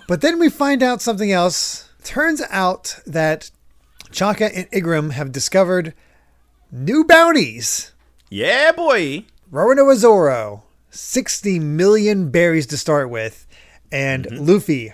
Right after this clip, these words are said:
Speaker 2: with a hundred million berries.
Speaker 1: A hundred million. Remind us again, um, 'cause I, I actually don't remember off the top of my head. Arlong was, he was, like, sixty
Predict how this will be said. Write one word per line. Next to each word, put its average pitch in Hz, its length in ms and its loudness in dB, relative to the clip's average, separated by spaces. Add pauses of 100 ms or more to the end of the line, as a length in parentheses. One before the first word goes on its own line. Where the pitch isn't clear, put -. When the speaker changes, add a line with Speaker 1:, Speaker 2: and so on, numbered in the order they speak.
Speaker 2:
with 135 180 -6
a 147 100 -2
hundred 131 680 -6
million 113 440 -10
berries. - 600 -14 (160)
Speaker 1:
A 95 120 -10
hundred 127 580 -8
million. 85 480 -12 (300)
Remind 262 300 2
us 311 140 0
again, 156 400 -4
um, 131 200 -10
'cause 143 180 -10
I, 135 140 -4 (300)
I 143 80 -2
actually - 220 -8
don't - 260 -6
remember 151 500 -4 (440)
off 120 160 -8
the 113 60 -16
top 107 200 -8
of - 60 -18
my 107 140 -6
head. 98 320 -10 (160)
Arlong 220 480 2
was, 165 140 -14
he - 120 -14
was, 208 120 -12
like, 165 100 -8
sixty - 540 -16